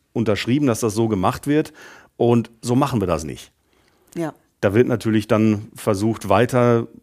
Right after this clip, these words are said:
Speaker 1: zu argumentieren und, äh, zu sagen, „Pass auf, ich bin jetzt hier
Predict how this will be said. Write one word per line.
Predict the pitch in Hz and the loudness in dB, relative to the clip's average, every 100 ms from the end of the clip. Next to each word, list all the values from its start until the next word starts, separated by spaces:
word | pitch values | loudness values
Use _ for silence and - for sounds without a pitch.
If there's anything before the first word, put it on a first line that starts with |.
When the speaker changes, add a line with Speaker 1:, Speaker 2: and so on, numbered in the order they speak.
| _ - | _ -10
Speaker 1:
zu | - 110 | -2 0
argumentieren | 107 107 101 - 123 131 127 131 | 2 2 0 0 2 4 4 2
und, | 117 107 107 107 | 0 0 0 -2
äh, | 117 110 | -2 -2
zu | - 107 | -2 0
sagen, | 110 107 | 0 2
„Pass | 107 | 2
auf, | 113 120 - | 2 2 0
ich | 147 - | -6 0
bin | 139 | 2
jetzt | 127 117 - | 2 2 0
hier | 127 127 | 4 4